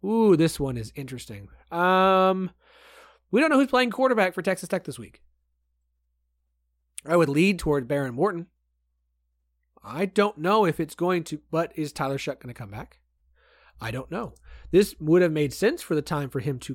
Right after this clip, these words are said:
have come back. There has been some rumor, but not much, just enough to make me go,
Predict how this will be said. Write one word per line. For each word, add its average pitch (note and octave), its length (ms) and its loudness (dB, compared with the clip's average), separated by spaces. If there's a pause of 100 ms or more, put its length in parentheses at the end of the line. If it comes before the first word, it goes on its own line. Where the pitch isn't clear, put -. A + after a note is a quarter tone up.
have B2 160 -12
come A2 240 -12
back. F#2+ 420 -18 (380)
There C3+ 280 -4
has F3 180 0
been F3+ 200 0
some F#3+ 460 0 (1400)
rumor, D#3 1200 2 (340)
but - 160 -10
not D#3 240 -2
much, G#3 420 -2
just - 300 -6
enough C4+ 480 -2
to - 80 -16
make A3+ 160 -2
me A#3 120 -8
go, G3 400 2